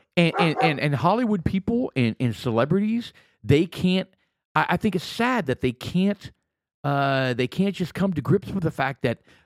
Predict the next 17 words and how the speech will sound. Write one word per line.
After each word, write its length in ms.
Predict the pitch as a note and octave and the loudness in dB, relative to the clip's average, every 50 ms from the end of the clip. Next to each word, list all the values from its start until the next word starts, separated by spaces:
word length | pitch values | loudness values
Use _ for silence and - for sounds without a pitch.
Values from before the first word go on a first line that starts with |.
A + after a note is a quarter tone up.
| _ - | _ 0
their 120 | C3 B2+ | 2 2
body 440 | A2 F#2+ - A#2+ A#2+ C3 D3 D#3 - | 2 2 2 2 2 2 2 0 0
ages 500 | A2 B2 D3 F3 E3+ A#3 C4 C4 A#3 - - | 0 0 0 0 0 0 0 -2 -4 -6 -4
and 500 | - D3 C3+ B2 A#2 A2+ A2+ A2 A2 - - _ _ _ _ _ _ _ | -2 0 0 2 0 0 -2 -2 -4 -6 -10 _ _ _ _ _ _ _
they 360 | - - A#2 A2 D3 C3+ C3+ B2 | -20 -10 -2 0 2 2 2 0
gotta 420 | A#2 C#3+ C#3 C#3 C3 C3+ C3 B2 | 0 0 0 0 0 0 -4 -6
just, 260 | A#2 - D#3+ - - _ _ - | -4 -6 -8 -8 -8 _ _ -2
you 80 | F#3 F#3 | 0 2
know, 240 | D3+ C#3+ G3+ B3 B3 | 2 2 0 -2 -4
just 160 | - G3+ - _ - | -6 -10 -12 _ -4
be 160 | G3 A3 D4+ | -2 -2 -2
okay 460 | C#4+ - - - F3 A#3 D#4 D#4 C#4+ | -2 -2 -4 -6 -4 -2 0 0 0
w-, 180 | G#3 C3 - - | 0 -2 -4 -2
in 140 | - D#3+ D#3 | -2 0 0
their 140 | D#3 E3 D#3+ | 0 0 0
own 160 | F3 G#3 G#3 | 0 -2 -2
skin, 400 | - - - F#3+ A#3+ B3+ E3+ G2 | -4 -4 -2 0 0 0 -2 -4